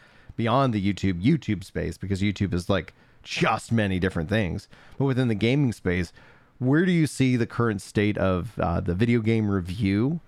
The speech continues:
its value within kind of the, I guess, economy, for lack of a better word, and where do you see that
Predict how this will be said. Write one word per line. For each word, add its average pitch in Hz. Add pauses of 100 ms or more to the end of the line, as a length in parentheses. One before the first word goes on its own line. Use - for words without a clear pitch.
(240)
its 113
value 107
within 98
kind 107
of 98
the, 90 (140)
I 101
guess, 98
economy, 101
for 107
lack 104
of 98
a 98
better 95
word, 104
and 98
where 113
do 123
you 101
see 113
that 92